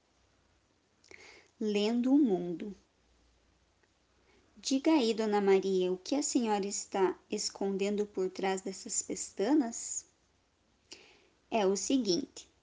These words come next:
eu me senti a última das pessoas. Sei costurar, fazer roupa de homem, de mulher e de criança.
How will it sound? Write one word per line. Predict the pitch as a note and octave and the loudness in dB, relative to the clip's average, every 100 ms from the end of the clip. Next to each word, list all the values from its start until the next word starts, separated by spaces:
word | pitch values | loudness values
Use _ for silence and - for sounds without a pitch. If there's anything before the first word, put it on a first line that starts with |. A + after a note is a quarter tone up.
| _ - | _ 2
eu | A3 | 4
me | A#3+ D#4+ | 6 4
senti | - A3 G3 - A3+ | 4 -2 -2 0 0
a | B3 | 2
última | B3 A3 A#3+ - G#3+ G3 | 2 2 0 -4 -2 0
das | F3+ F#3 | -2 -4
pessoas. | - F#3 - F3+ - - | -4 -4 -4 -6 -6 -6
Sei | - - A#3 A3+ | -8 -2 -2 -2
costurar, | - G#4 - G3 F3+ F#3+ G3+ G3+ | -6 -8 -6 -6 0 0 0 -2
fazer | - G#3 F#3+ G3 | -6 -6 -4 -4
roupa | F#3+ G3 F#3+ G3+ | -4 -4 -4 -4
de | F#3 F#3 | -2 0
homem, | F3+ F3+ F#3 F#3 F#3 | 0 2 2 2 0
de | F#3 | 0
mulher | F#3 F3+ F3 F#3+ A3+ | 0 0 0 0 0
e | B3+ | -2
de | A#3+ | -6
criança. | - - - - - - C4 | -6 -4 -4 -4 -8 -10 -12